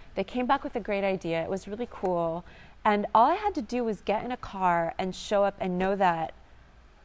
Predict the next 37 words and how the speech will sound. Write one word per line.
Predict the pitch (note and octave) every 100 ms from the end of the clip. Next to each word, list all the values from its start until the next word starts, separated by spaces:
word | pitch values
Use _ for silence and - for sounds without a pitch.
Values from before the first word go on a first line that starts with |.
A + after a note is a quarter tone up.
| - - - - -
I | - G#3
would | A3
be | F3+ F#3
taken | - G3+ - F3
care | - G3 F3+
of. | G2+ -
And | G#3 G3+
not | A#3 C4
in | B3+
a | G#3+
way | G#3
like, | F#3 E3+ -
"Oh, | B3+ A#3
these | D3+ -
people | F3+ -
are | F#3
famous, | - F#3+ E3+ -
thank | G3 F#3 F#3
you. | D#3 D#3+ - - - -
I | G3+ G3
need | G3+ E3
to |
do | F#3
whatever | F3 E3+
they | E3 F3
say," | - E4+ C#4 F#3+
but, | F#3+ -
like, | A#3+ -
"This | D4 -
will | G#4+
be | F#4+
cool. | - D#4 E4 -
Like, | - G#3
what's | G3+ A3 -
gonna | - G3+
happen?" | G#3 A3+ - - - F#3+ G#3 - - - -
And | A3 A3+